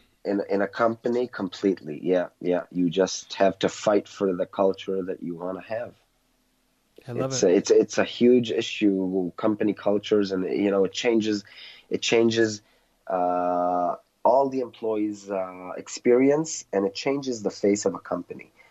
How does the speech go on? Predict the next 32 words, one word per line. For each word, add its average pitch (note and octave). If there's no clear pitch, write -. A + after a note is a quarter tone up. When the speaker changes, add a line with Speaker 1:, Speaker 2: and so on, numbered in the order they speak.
Speaker 1:
And, D#2+
uh, E2
if -
I, F#2+
I F#2+
think A2+
it's G#2
something G#2
that F#2+
every G#2
company G2+
leader G2+
should F2+
be F2
very F#2+
aware B2+
of A#2+
and F2
invest F2
time A#2
and F2
resources A2+
in E2+
building G2
the -
culture F#2
he -
believes -
in. E2
Speaker 2:
I C3+
love C3+
it. B2+